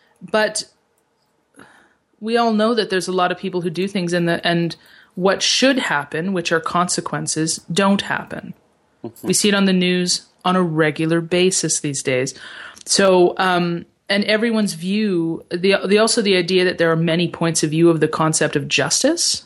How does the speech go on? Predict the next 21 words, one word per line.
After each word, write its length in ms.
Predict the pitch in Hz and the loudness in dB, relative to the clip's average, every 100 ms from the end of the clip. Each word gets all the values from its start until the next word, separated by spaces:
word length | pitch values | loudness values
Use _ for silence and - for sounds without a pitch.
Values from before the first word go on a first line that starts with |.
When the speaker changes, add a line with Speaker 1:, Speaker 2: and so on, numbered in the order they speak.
| - | -16
Speaker 2:
Yeah. 180 | - - - _ _ _ _ _ _ - | -10 -10 -10 _ _ _ _ _ _ -4
Speaker 1:
is 200 | 170 165 | -2 2
really 260 | 180 180 | 2 2
frightening, 680 | - - 147 135 - - - _ _ _ - | 0 -6 -4 -4 -8 -14 -18 _ _ _ -6
right? 340 | 147 214 277 - - | -2 -2 -4 -12 -14
Speaker 2:
Yeah. 80 | - - 165 | -14 -12 -2
Speaker 1:
But 180 | 185 | 2
it's 220 | 196 190 - | 2 0 -4
true. 520 | - 180 165 147 - _ _ _ _ - | 0 0 0 -4 -12 _ _ _ _ -2
Like, 200 | 175 170 | -2 0
right 260 | 170 175 180 | 0 0 0
now, 300 | 160 175 240 | -2 0 2
there 140 | 190 | 2
are 40 | |
a 40 | 160 | 2
lot 220 | 156 147 | 2 0
of 60 | 165 | -2
different 280 | 170 185 175 | -4 -6 -2
points 260 | 190 180 | -2 0
of 60 | 185 | 0
view. 560 | 226 254 160 170 202 | 2 4 4 2 -2